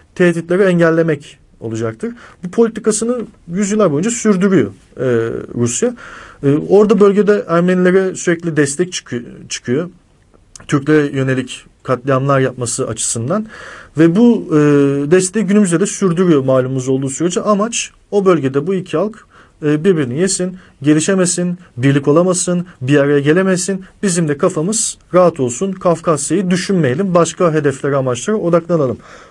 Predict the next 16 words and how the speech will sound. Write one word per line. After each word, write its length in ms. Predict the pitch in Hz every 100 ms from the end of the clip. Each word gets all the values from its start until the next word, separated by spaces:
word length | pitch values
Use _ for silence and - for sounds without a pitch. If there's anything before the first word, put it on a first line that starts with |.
| _
Rusya'nın 440 | 208 202 - 156 143
amacı 420 | 175 170 160 208
budur. 160 | 170 110 - - - - 180
Ve 160 | 190
böyle 180 | 226 226
olunca 560 | 220 190 147 196 208 190
tabii 240 | 185 180
bin 60 | 175
sekiz 340 | 175 185 185
yüz 80 | 170
yirmi 120 | 180
sekiz 280 | 180 175 170
yılındaki 340 | 165 151 151
büyük 220 | 165 170
hezimetle 440 | 160 151 175 170 135
birlikte, 360 | 117 113 185